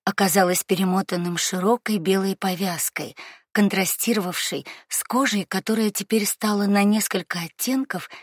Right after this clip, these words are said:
темнее привычного, золотисто-коричневого цвета. Следовательно, Хулиан загорел в том месте, куда его в последний раз отправил Легендо. На подбородке у него красовалась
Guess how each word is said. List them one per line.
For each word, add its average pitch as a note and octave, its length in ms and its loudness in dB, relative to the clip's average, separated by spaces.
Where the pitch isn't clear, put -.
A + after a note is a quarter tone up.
темнее A3 520 6
привычного, F#3+ 880 -4
золотисто-коричневого F3 1600 -4
цвета. D3 680 -10
Следовательно, G#3+ 1000 0
Хулиан G3+ 500 4
загорел G3+ 600 2
в - 120 -6
том F#3+ 280 2
месте, F3+ 580 -2
куда F#3+ 240 2
его F#3+ 240 2
в - 80 -8
последний F3+ 520 2
раз F#3 280 -2
отправил F#3+ 520 -2
Легендо. A3 800 -2
На G#3 180 0
подбородке G3+ 800 0
у G3 60 2
него G3+ 280 2
красовалась G#3+ 880 -2